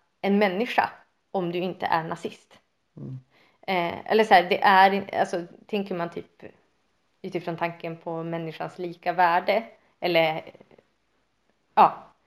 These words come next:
Speaker 1: så, så är det, det, det är verkligen, det är så oförenligt med allt vi tänker om hur man behandlar en annan varelse. Eh, men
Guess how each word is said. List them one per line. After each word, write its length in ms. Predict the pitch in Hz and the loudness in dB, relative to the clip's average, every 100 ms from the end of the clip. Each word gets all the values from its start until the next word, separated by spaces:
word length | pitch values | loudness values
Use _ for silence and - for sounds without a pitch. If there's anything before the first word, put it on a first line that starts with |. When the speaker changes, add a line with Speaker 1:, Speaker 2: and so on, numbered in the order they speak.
| _ _ | _ _
Speaker 1:
så, 260 | _ 202 196 | _ -4 -4
så 160 | - 165 | 0 2
är 120 | 170 | 2
det, 120 | 180 170 | 0 -2
det, 100 | 196 | -2
det 120 | 180 | 0
är 80 | 196 | 2
verkligen, 480 | 190 180 - 170 - - - _ _ _ _ _ _ - - _ _ _ _ | 4 4 2 -4 -8 -18 -20 _ _ _ _ _ _ -20 -20 _ _ _ _
det 220 | 180 175 | -2 0
är 100 | 175 | 0
så 680 | - - - 240 214 190 190 | -4 -8 2 4 4 2 2
oförenligt 760 | - 202 180 190 196 175 170 | -2 -6 -6 -2 -2 0 -4
med 120 | 175 - _ | -8 -12 _
allt 420 | 202 190 175 - - | -2 -2 -4 -12 -12
vi 100 | 185 | -10
tänker 500 | 180 190 175 175 160 | -6 -6 -6 -8 -8
om 140 | 160 160 | -6 -6
hur 180 | 175 165 | -6 -4
man 180 | 160 | -4
behandlar 520 | 165 170 175 165 160 165 | -2 -2 -4 -2 -4 -2
en 180 | 165 | -6
annan 220 | 160 160 170 | -6 -6 2
varelse. 540 | 180 185 196 - - - _ - - _ _ _ _ _ _ _ _ - | 4 4 0 -4 -6 -10 _ -20 -20 _ _ _ _ _ _ _ _ -8
Eh, 320 | 185 170 175 175 _ _ _ _ _ _ _ _ _ _ - | -4 -2 -4 -10 _ _ _ _ _ _ _ _ _ _ -2
men 320 | 214 190 | 2 2